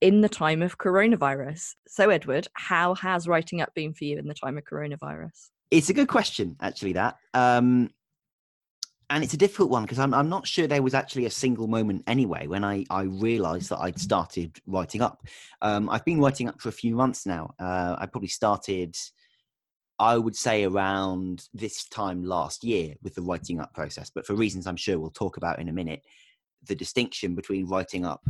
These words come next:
Speaker 2: and researching is a bit more blurred in the humanities.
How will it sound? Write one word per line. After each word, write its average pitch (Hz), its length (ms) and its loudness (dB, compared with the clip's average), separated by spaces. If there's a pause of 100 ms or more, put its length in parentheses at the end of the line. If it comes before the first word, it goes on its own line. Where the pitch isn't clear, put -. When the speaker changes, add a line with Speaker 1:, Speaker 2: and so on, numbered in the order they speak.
Speaker 2:
and 85 380 -6 (920)
researching 92 600 -4
is 85 100 -8
a 92 40 -10
bit 90 160 -4
more 87 300 -6 (140)
blurred 95 280 -2
in 82 100 -4
the 80 40 -6
humanities. 87 640 -10